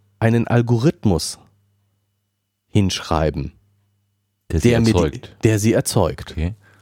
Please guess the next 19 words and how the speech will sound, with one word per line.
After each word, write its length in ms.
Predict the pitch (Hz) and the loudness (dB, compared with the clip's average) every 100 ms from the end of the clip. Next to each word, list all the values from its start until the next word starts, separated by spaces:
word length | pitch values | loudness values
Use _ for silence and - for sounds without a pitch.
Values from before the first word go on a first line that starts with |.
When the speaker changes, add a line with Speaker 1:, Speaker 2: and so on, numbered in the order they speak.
| _ _ _ _ _ | _ _ _ _ _
Speaker 1:
Sonst 280 | - 135 - | -2 -2 -2
kann 220 | - 139 | -2 0
ich 140 | 151 - | 0 0
sie 120 | 143 | 0
nicht 300 | 143 - - | 0 -2 -2
angeben. 500 | 135 123 92 76 - - _ _ _ _ _ _ _ _ _ _ _ _ _ _ _ _ _ _ _ _ _ _ _ | 0 0 -2 -4 -6 -14 _ _ _ _ _ _ _ _ _ _ _ _ _ _ _ _ _ _ _ _ _ _ _
Ich 140 | 110 - | -10 -6
kann 260 | - 190 | -2 -2
keine 300 | - 135 139 | -2 -2 0
Zahl 280 | 117 - 101 | -2 0 -2
angeben, 640 | - 127 160 143 143 151 151 _ _ _ _ _ _ _ - | 0 -2 0 -2 -2 -2 -6 _ _ _ _ _ _ _ -2
außer 480 | 104 104 135 147 - _ _ _ _ _ _ _ _ _ _ _ | -2 0 0 0 -6 _ _ _ _ _ _ _ _ _ _ _
ich 160 | 117 - - _ | -6 -6 -18 _
liefere 680 | 147 131 135 123 135 135 123 | -10 -6 -2 -2 2 2 2
einen 160 | 123 | 0
Algorithmus, 800 | 123 131 127 131 180 101 82 - - _ _ _ _ _ | 2 2 2 2 0 -2 -4 -6 -16 _ _ _ _ _
um 160 | 104 | -2
sie 160 | 92 - | 0 -2
anzugeben. 640 | 82 - 80 80 - - | -4 -6 -8 -8 -10 -14